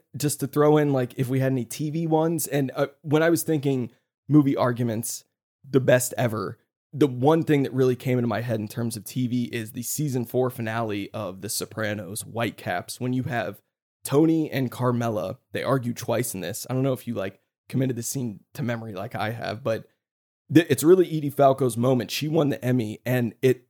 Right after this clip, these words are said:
for this episode, and it really feels like a woman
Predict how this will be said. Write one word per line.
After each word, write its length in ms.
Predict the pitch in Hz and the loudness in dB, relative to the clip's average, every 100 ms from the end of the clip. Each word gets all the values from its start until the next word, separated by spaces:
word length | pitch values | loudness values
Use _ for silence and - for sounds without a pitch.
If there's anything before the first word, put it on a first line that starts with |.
| - | -10
for 380 | - 131 123 | 0 2 2
this 240 | 113 117 - | 0 -2 -4
episode, 500 | 123 113 - 110 107 - | -6 -6 -6 -4 -4 -4
and 300 | 123 104 104 _ _ _ _ _ _ | -4 -4 -8 _ _ _ _ _ _
it 160 | 160 170 | 0 0
really 520 | 139 123 143 180 185 | -4 2 4 4 2
feels 520 | 156 - 151 160 139 120 | -2 -2 4 4 4 0
like 420 | 123 117 - - - | -2 -2 -8 -12 0
a 60 | 127 | 0
woman 580 | 117 131 131 120 107 | 4 4 4 0 -4